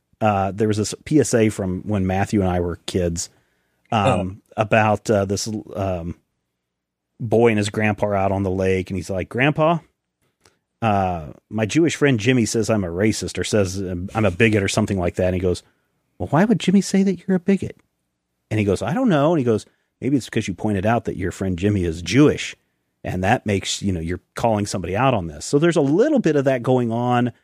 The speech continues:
Speaker 1: because at one point the giant is bored,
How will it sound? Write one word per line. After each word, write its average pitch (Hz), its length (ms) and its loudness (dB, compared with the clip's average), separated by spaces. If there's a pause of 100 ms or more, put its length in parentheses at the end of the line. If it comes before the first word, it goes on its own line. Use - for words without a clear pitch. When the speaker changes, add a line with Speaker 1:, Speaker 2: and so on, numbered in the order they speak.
(460)
Speaker 1:
because 120 840 0 (440)
at 127 140 -2
one 185 220 4
point 113 560 0 (440)
the 107 240 -2
giant 135 380 2
is 107 80 0
bored, 117 600 2